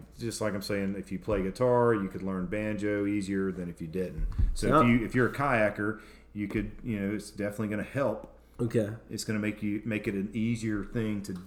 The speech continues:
Speaker 1: do to jump into some other type of boat. I, I mean, that's my opinion.
Speaker 2: See, I'm gonna say the, the raft
Speaker 1: <laughs>
Speaker 2: is the guitar.
Speaker 1: Yeah, that, that could be, 'cause it's a, it's, like, everybody's
Speaker 2: Bigger.
Speaker 1: first experience.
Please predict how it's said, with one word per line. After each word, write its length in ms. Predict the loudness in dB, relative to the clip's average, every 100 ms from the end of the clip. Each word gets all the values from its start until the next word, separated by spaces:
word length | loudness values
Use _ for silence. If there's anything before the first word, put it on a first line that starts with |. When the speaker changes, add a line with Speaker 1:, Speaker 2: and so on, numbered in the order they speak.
| -8
Speaker 1:
do 320 | -2 0 2 0
to 60 |
jump 300 | -2 -4 -4
into 340 | -6 -6 -6 -6
some 240 | -4 -2
other 200 | 0 -2
type 280 | -4 -6 -6
of 200 | -8 -8
boat. 460 | -2 0 2 0 -4 -4
I, 220 | 0 0
I 20 |
mean, 120 | 0
that's 200 | 0 -2 -2
my 260 | -4 -4
opinion. 260 | -8 -10 -2
Speaker 2:
See, 80 | 0
I'm 160 | 2 4
gonna 160 | 2
say 200 | 0 0 2
the, 340 | 0 -2 -6 -4
the 120 | -2
raft 640 | 4 4 4 0 0 -4
Speaker 1:
<laughs> 0 |
Speaker 2:
is 500 | -4 -4 -6 -8 -14 -16 -20 -20 -20 -20 -20 -20 -20 -8
the 60 | -2
guitar. 540 | -2 0 0 -2 -6 -10
Speaker 1:
Yeah, 200 | -4 -4 -2
that, 260 | -2 -2 0
that 160 | 0 4
could 180 | 4
be, 180 | 6 4
'cause 180 | 4 2
it's 140 | 0 2
a, 160 | 0 2
it's, 480 | 0 0 -2 -6 -8 -8
like, 280 | -2 -2 -2 -14 -20 -18 0
everybody's 480 | 4 8 8 8
Speaker 2:
Bigger. 100 | 6
Speaker 1:
first 320 | 6 6 6 0
experience. 680 | -2 0 0 0 -8 -10